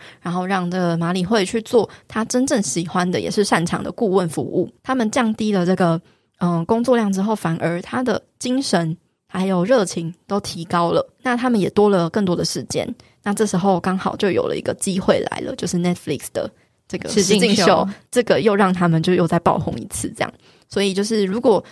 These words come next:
Speaker 1: 真的你把你的时间都塞得很满的时候，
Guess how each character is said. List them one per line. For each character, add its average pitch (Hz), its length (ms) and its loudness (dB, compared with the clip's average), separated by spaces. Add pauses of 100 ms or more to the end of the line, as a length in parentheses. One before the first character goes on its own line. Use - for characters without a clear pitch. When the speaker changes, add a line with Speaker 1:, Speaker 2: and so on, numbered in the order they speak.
(140)
Speaker 1:
真 220 180 0
的 208 140 2
你 175 320 -2
把 - 220 -4
你 190 100 -2
的 180 100 -2
时 185 160 -4
间 208 140 0
都 214 60 0
塞 202 200 0
得 190 60 2
很 175 160 2
满 165 220 0
的 196 80 -6
时 - 120 -6
候， 185 260 -2